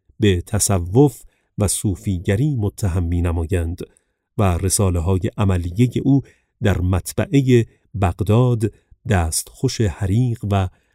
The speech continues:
نابودی می‌گردد. از شخصیتی بی‌نظیر و عالمی وارسته و انسانی ملکوتی، عارف ربانی و فقیه صمدانی، مرحوم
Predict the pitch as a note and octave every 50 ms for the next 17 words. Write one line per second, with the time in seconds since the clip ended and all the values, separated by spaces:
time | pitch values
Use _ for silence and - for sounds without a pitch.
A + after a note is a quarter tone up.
0 | _ - A2 G#2 F#2 E2 D#2+ - - F#2 E2+ E2 - C#3 D3+ C#3+ G#2+ F2 - -
1 | E2+ - - - - - _ - - _ _ _ _ _ _ _ _ _ _ _
2 | _ _ _ _ _ _ _ _ _ _ _ _ - A2 G2+ - - - G#2+ G2+
3 | - - B2+ A#2 C#3+ C#3+ - D3 A#2 A2+ A#2+ A#2 A#2 A2+ G2 A#2 C#3+ D3 C3+ A2+
4 | A2+ A2+ _ - A#2 A2 G2+ A2+ B2+ C3 A#2+ A2 A2+ A2 G2+ G2+ F#2 - - -
5 | C3+ C3+ B2+ A#2+ - _ _ _ _ _ _ - - - A2 G#2 G2 - - A#2+
6 | A#2+ A#2+ A2+ A2 G#2 G2 F#2+ F#2+ F#2 F2 - - - F#2+ F2+ - - C3+ C3 A#2+
7 | - _ _ _ _ _ _ _ _ - G#2 G2+ F#2 A#2 A2+ - A#2 G2+ F#2+ F2+
8 | - _ G2 F#2 E2+ E2 F#2+ A2+ B2 A#2 A2 G2+ G#2+ G2+ F#2+ F2+ F2 - - G#2+
9 | G2 _ B2+ C#3 C#3 - - A#2+ - - - G2+ F#2 F2+ F2+ G2+ F#2 E2 E2 G#2
10 | B2 B2 A#2 _ _ _ _ _ _ _ - A2+ G2+ F#2+ - - C3+ C3+